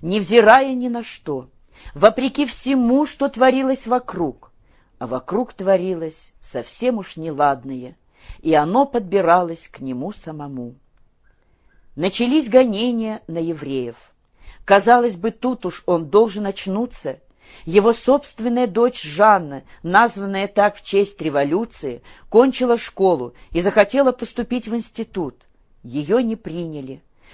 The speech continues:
хоть она сдала все экзамены — и не постеснялись объяснить ей причину. Еврейка. Дома стояли стон и плач. Тетя Сара умоляла его:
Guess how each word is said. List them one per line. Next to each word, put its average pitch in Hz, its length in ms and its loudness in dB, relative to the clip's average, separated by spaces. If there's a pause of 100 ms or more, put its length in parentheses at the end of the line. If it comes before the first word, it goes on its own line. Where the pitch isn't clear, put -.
(120)
хоть 214 220 2
она 214 180 4
сдала 214 340 6
все 233 360 -4
экзамены — 175 680 -2 (380)
и 208 120 0
не 247 120 0
постеснялись 240 1120 -2
объяснить 170 600 -6
ей 165 160 -2
причину. 175 680 -10 (580)
Еврейка. 139 880 -6 (1120)
Дома 247 480 4
стояли 214 540 -2
стон 180 440 -4
и 170 40 -10
плач. 120 600 -12 (380)
Тетя 190 280 2
Сара 220 360 4
умоляла 220 540 2
его: 175 460 -4